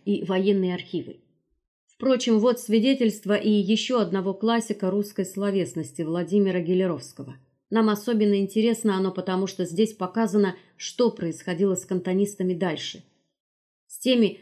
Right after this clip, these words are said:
кто всё-таки дойдёт до назначения. В его повествовании о путешествиях по Руси «Мои скитания» есть такой эпизод. По приговору полкового суда секут солдата, не в первый раз убежавшего в самовольную отлучку.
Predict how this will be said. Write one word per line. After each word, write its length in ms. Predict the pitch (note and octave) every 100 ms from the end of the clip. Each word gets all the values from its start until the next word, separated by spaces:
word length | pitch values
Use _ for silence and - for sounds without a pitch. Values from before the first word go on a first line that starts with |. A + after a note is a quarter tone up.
| _
кто 280 | - G#3 G3
всё-таки 460 | - A3 A3 G#3
дойдёт 540 | F3+ G3+ G3 G3+ G3+ -
до 200 | D3+ E3
назначения. 800 | E3 D#3+ E3+ E3+ - D3+ C3 C3+ - _ _
В 40 |
его 260 | G#3 A#3 B3+
повествовании 840 | B3+ A3 G#3 - G#3 G#3+ C4+ A3+
о 20 | F#3
путешествиях 760 | F#3 G#3 - G#3+ - F#3+ F#3
по 100 | G#3
Руси 520 | G3+ G3+ C4 C4+ - -
«Мои 280 | - G#3 G#3+
скитания» 720 | G#3 - F#3 B3 B3+ A3+ F#3+ - _ _
есть 240 | A#3 C4
такой 260 | G#3 G3+ A3+
эпизод. 460 | A3 G3+ E3+ - - _ _
По 120 | G#3
приговору 540 | G3+ G#3 A3+ A3 C4 A3+
полкового 600 | A3+ A3 A3+ A3+ G#3 F#3+
суда 420 | F#3 G#3+ A3+ B3 - _
секут 520 | - A3 A#3 B3+ - _
солдата, 640 | - G#3+ G#3 E3+ D3 C3+ - G3+
не 120 | A3+
в 120 | A3+
первый 320 | B3 G#3+ G3
раз 280 | G#3+ A#3+ - _
убежавшего 760 | G#3 G3+ G3 A3+ A3+ - G3+ F#3+
в 20 |
самовольную 640 | - G#3 G3+ F#3 G3+ G3 F#3+
отлучку. 580 | F#3 F3 D3+ - -